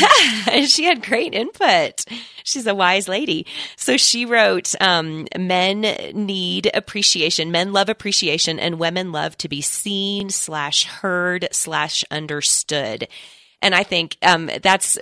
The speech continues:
we see that so often. That's, what is that famous book? Men need respect. Women need,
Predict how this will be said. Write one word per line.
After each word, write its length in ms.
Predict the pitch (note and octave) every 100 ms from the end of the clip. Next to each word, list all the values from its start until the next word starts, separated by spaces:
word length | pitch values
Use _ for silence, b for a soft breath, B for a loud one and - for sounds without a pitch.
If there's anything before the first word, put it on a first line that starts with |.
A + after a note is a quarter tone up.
| -
we 220 | - A3+ C4
see 220 | - G#3
that 160 | F#3 -
so 140 | F#3
often. 240 | E3 E3+
That's, 200 | E3 F3
what 140 | - F#3+
is 100 | G#3+
that 180 | E3 -
famous 260 | E3 D#3+
book? 200 | E3 C#3+
Men 240 | D#3 E3+ F3
need 220 | F3 D#3
respect. 1000 | E3 - - - F3+ A3 - - - - B B B _
Women 480 | F3 F3 F3 E3+ E3+
need, 600 | E3 E3 D#3+ D#3 D#3+